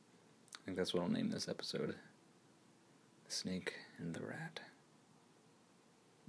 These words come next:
Aren't those, like, two, like, zodiac signs? Like, birth, um, I know I'm, like, a, I think I'm a pig, or a, I forget.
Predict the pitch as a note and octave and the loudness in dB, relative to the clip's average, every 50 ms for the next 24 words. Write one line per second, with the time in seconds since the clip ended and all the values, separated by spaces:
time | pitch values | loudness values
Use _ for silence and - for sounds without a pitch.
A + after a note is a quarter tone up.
0 | - - - A2 A2+ D#3+ D#3+ C#3+ C#3+ B2+ A2 F#2+ - - - - - - - - | -6 -2 2 8 12 12 12 12 12 12 12 12 12 10 0 -10 -20 -20 -20 -10
1 | - - - - G#2+ G#2 G#2 G2+ G2 F#2 - - - - - - - - - - | -4 0 8 12 12 12 12 12 12 10 6 0 -14 -20 -20 -20 -20 -20 -20 -20
2 | - - - - - - - - - - - - D#2+ E2 D#2+ E2 D#2+ D#2 D#2+ D#2+ | -20 -20 -20 -20 -20 -20 -20 -18 -16 -12 -4 2 4 4 4 6 6 6 8 8
3 | E2 E2 E2 E2 E2 E2 - - E2+ E2 E2 E2 E2 D#2+ - - - - - - | 8 8 8 8 6 4 2 2 2 2 2 2 0 -2 -4 -8 -14 -16 -20 -20
4 | - - - - - - - - - - - - - - - - - - - - | -20 -20 -20 -20 -20 -20 -20 -20 -20 -20 -20 -20 -20 -20 -20 -20 -20 -20 -16 -12
5 | - - - - - B1 C2+ C#2+ - - - - D#2+ D2 A#1+ A#1 - - - - | -10 -10 -8 -2 2 6 6 6 6 2 -2 0 2 2 4 2 2 0 -4 -8
6 | - - - - - - - - - - - - - - - - - F2+ F#2 G2 | -10 -14 -20 -20 -20 -20 -20 -20 -20 -20 -20 -20 -20 -20 -4 4 8 10 12 12
7 | G#2 G2 F2 D#2+ C#2+ C#2+ - - - - - - - - - E2 - - F2+ - | 12 12 12 10 8 8 6 2 0 -4 -18 -20 -16 -10 -8 -6 -2 0 2 2
8 | E2+ - - - - - - - - - - - - D#2 F#2+ A2+ A#2 - - - | 2 2 0 -4 -6 -12 -20 -20 -20 -16 0 6 8 8 8 8 4 0 -4 -12
9 | - - - - - - - - - - - C#2+ C2+ - G1+ - - - - - | -20 -20 -20 -20 -20 -20 -12 0 4 6 8 8 8 8 6 4 0 -2 -8 -14
10 | - - - - - - - - - - - - - - - - - - - - | -20 -20 -20 -20 -20 -20 -20 -20 -20 -20 -20 -20 -20 -20 -20 -12 -8 -6 -4 -2
11 | - - C#3+ - - | -2 -2 0 -2 -2